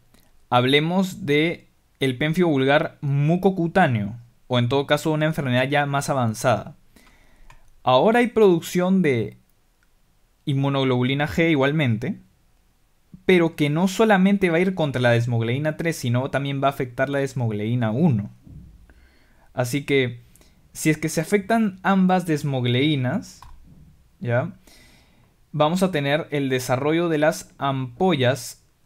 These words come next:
suprabasales a nivel de la piel y suprabasales igualmente a nivel de la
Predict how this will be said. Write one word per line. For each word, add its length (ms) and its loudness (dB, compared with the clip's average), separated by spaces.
suprabasales 1400 0
a 120 0
nivel 300 0
de 100 -2
la 180 0
piel 420 0
y 100 -6
suprabasales 760 0
igualmente 500 -2
a 40 -2
nivel 360 -4
de 120 -4
la 320 -4